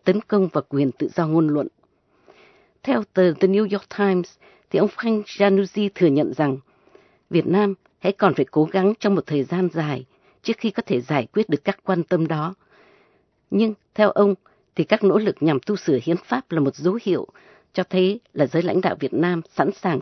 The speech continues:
xử lý các vấn đề nhân quyền. Ban Việt ngữ V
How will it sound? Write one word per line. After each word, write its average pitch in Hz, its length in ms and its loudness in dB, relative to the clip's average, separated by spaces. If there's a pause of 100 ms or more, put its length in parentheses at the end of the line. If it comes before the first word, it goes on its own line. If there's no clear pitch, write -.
(120)
xử 131 140 -4
lý 156 180 0
các - 220 -8
vấn 175 200 -4
đề 151 180 -2
nhân 147 220 -2
quyền. 147 300 -2 (1200)
Ban 226 200 2
Việt 175 180 0
ngữ 180 200 4
V 226 40 -4